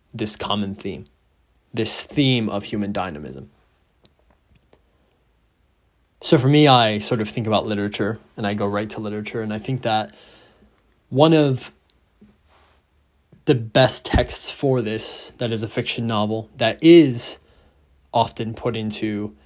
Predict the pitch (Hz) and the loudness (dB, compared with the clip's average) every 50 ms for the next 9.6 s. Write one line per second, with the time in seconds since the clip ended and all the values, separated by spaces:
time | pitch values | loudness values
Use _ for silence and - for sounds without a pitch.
0 | _ _ _ _ _ _ _ _ _ _ _ _ _ _ _ - - - _ _ | _ _ _ _ _ _ _ _ _ _ _ _ _ _ _ -20 -20 -20 _ _
1 | _ _ _ _ _ _ _ _ _ _ _ _ _ _ _ _ _ _ 170 160 | _ _ _ _ _ _ _ _ _ _ _ _ _ _ _ _ _ _ -8 -4
2 | 143 139 143 131 127 123 - - 131 127 120 117 113 113 107 107 104 104 107 131 | 0 2 2 4 2 2 2 2 2 2 2 2 0 0 0 0 -2 -2 -2 -2
3 | 127 123 123 120 113 110 - - - - - - _ _ _ _ _ _ _ _ | -2 -2 -2 -2 -2 0 0 0 -2 -2 -6 -10 _ _ _ _ _ _ _ _
4 | _ _ _ _ _ _ _ _ _ _ - - 147 131 123 127 - 120 113 107 | _ _ _ _ _ _ _ _ _ _ -2 0 2 2 2 0 -2 -2 -2 -2
5 | 110 110 110 - _ _ _ _ _ _ _ _ - 147 139 135 131 131 127 127 | -2 -4 -6 -10 _ _ _ _ _ _ _ _ -2 2 4 6 6 6 6 4
6 | 127 123 120 123 - - - - - - _ _ _ _ _ _ _ _ _ _ | 2 2 0 0 0 0 -2 -4 -6 -10 _ _ _ _ _ _ _ _ _ _
7 | _ _ _ _ - 165 - - 156 139 123 120 117 113 113 - - 135 123 113 | _ _ _ _ 0 2 4 6 4 4 4 4 2 0 -2 -4 -4 -6 -4 -2
8 | 117 113 147 - - _ _ _ - - _ _ _ _ _ _ 131 120 120 113 | -2 -4 -6 -8 -12 _ _ _ -20 -20 _ _ _ _ _ _ -2 0 2 2
9 | 110 107 107 107 104 104 104 104 107 107 - | 2 2 0 0 0 0 -2 -2 -4 -6 -10